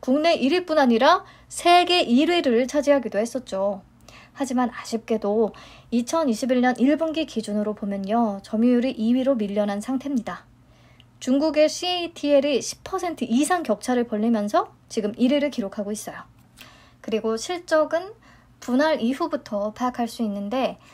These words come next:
작년 십이월 한 달 동안의 매출액은 일조 사천육백십억 원, 그리고 당기순이익은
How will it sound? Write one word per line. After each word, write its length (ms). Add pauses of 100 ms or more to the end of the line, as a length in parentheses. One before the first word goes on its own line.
(380)
작년 480
십이월 680
한 200
달 220
동안의 520
매출액은 640
일조 400
사천육백십억 1000
원, 160 (100)
그리고 220
당기순이익은 840